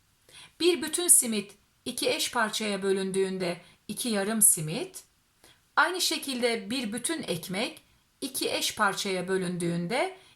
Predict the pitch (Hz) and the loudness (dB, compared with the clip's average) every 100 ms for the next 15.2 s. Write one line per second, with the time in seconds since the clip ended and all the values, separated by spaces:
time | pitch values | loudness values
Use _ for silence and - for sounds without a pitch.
0 | _ 294 - 370 302 285 320 - 226 233 | _ -8 2 2 4 0 -2 -4 -4 -2
1 | 202 - 160 165 160 156 151 151 156 - | -4 -4 -4 -2 -2 -6 -6 -10 -10 -12
2 | - _ _ _ - - 208 233 247 240 | -16 _ _ _ -20 -10 0 2 2 2
3 | 208 - _ - - 226 339 294 226 202 | -2 -4 _ -6 -4 -2 -2 0 0 0
4 | 190 170 240 285 - 285 277 277 277 311 | -4 -2 2 2 0 -2 -4 4 4 4
5 | 330 - _ - 208 214 180 160 143 143 | -2 -14 _ -8 0 2 2 0 -2 -6
6 | - - _ _ 190 277 202 185 185 185 | -12 -18 _ _ -6 -4 -2 -4 -2 -2
7 | 240 339 - _ - 220 214 - 233 - | -2 -4 -12 _ -12 -8 -4 -2 -2 0
8 | 294 285 294 302 277 285 285 294 302 - | 0 0 -2 -4 -2 -4 -4 -4 -6 -12
9 | - - 220 247 403 - 220 190 170 - | -20 -6 -2 2 2 2 0 2 2 0
10 | 165 160 156 143 - - _ _ _ 330 | 0 -2 -2 -4 -10 -14 _ _ _ 4
11 | 381 370 214 185 170 - 165 156 - 156 | 4 4 0 2 2 0 0 0 0 0
12 | 156 - - - _ _ _ _ _ _ | -8 -10 -14 -16 _ _ _ _ _ _
13 | _ _ _ _ _ _ _ _ _ _ | _ _ _ _ _ _ _ _ _ _
14 | - 262 320 320 381 440 302 226 180 170 | -2 0 0 2 4 4 0 -2 0 0
15 | - | -2